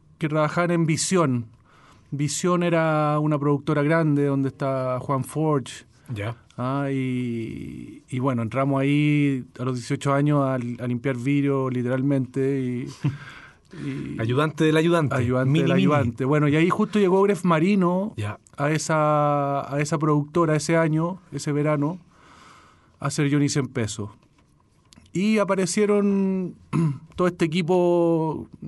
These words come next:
Speaker 1: que empezó a hacer la preproducción y todo, y nos ofrecieron trabajar como ayudantes de producción, o sea, los asistentes de los asistentes de producción, de alguna forma.
Speaker 2: Perfecto.
Speaker 1: Obviamente gratis y todo.
Speaker 2: Meritorio.
Speaker 1: Y meritorio, totalmente. Y yo no ten-,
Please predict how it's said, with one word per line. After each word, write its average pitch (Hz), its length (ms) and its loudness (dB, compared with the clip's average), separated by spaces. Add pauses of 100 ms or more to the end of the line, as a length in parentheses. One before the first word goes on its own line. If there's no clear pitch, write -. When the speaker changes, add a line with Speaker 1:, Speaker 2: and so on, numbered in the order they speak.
(200)
Speaker 1:
que 135 200 -10 (140)
empezó 143 360 -4
a 151 40 0
hacer 160 120 0
la 151 120 2
preproducción 151 680 0
y 185 80 0
todo, 220 340 0 (500)
y 208 140 0
nos 220 140 4
ofrecieron 196 420 2
trabajar 175 380 2
como 175 200 2
ayudantes 175 400 4
de 170 80 4
producción, 143 460 0
o 107 80 -4
sea, 135 320 -2
los 139 400 -6 (280)
asistentes 160 520 -2
de 160 80 0
los 147 80 0
asistentes 143 380 -4
de - 20 -2
producción, 127 480 -4
de 101 60 -10
alguna 98 200 -8
forma. - 300 -16
Speaker 2:
Perfecto. - 540 -18
Speaker 1:
Obviamente 117 420 -2
gratis 123 440 0
y - 20 -4
todo. 123 160 0
Speaker 2:
Meritorio. 135 560 2
Speaker 1:
Y 90 40 -8 (300)
meritorio, 131 500 2
totalmente. 131 800 0
Y 127 60 -2
yo 143 100 2
no 151 120 2
ten-, 117 280 -4